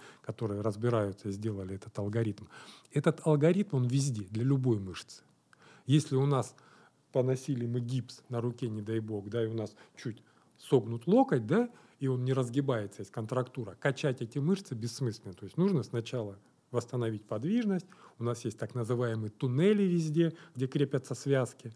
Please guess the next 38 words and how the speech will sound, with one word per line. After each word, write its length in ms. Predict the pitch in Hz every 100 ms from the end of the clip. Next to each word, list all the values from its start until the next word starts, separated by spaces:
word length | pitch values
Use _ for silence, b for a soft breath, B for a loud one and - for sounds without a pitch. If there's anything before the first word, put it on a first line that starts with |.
| b -
С 100 | -
ними 220 | 131 123
поработать, 540 | 120 123 120 123 110
чтобы 360 | 104 - 110 104 -
активизировать 680 | - 117 117 120 113 107 - b b
те 120 | -
центры 380 | 101 - 110 113
мозга, 360 | 120 117 104 104
которые 500 | 107 - 110 101 98 b b 107
занимаются 640 | 117 120 117 107 98 -
этой 180 | 107 113
мышцей, 340 | 120 113 -
чтобы 260 | 95 - 117
она 120 | 113
быстренько 480 | 113 113 - 107 117
увидела. 460 | 113 110 104 95 - B B B -
Потом 420 | 120 139 107 - -
восстановить 520 | 110 - 117 113 107
подвижность, 500 | 113 117 208 151 -
а 40 | -
только 240 | 113 110
потом 540 | - 110 - 165 175 -
заниматься 460 | 104 101 113 117 -
силой. 340 | - 104 - _ _ _ b b b b b _
И 80 | -
так 240 | 127 160 147
везде. 320 | 147 139 120
Если 200 | 98 123
мы 80 | 123
начинаем 400 | 127 139 143 127
перепрыгивать, 640 | 139 147 190 214 175 113
мы 120 | 135 160
придем 320 | 123 123 123
к 60 |
травматизму 640 | - 113 113 113 131 113 107
рано 220 | 110 107
или 140 | 101
поздно. 320 | 101 110 -